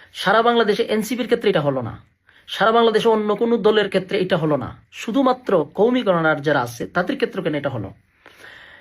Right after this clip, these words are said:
এখানে গভীর একটা ষড়যন্ত্র আমরা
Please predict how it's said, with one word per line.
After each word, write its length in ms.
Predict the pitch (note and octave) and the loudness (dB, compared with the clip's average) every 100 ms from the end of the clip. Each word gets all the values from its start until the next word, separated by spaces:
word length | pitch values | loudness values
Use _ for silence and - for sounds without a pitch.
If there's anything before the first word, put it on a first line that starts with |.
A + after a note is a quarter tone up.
| - _ - | -20 _ -4
এখানে 180 | A3+ B3 E3+ | 0 0 2
গভীর 260 | A3 B3+ C#4 | 2 6 6
একটা 180 | G#3+ G3 | 4 2
ষড়যন্ত্র 480 | - E3 D3 C3+ F#3+ B3+ - _ _ _ | 2 2 0 -2 -4 -4 -6 _ _ _
আমরা 300 | C#3+ D#3+ D#3 | -4 0 2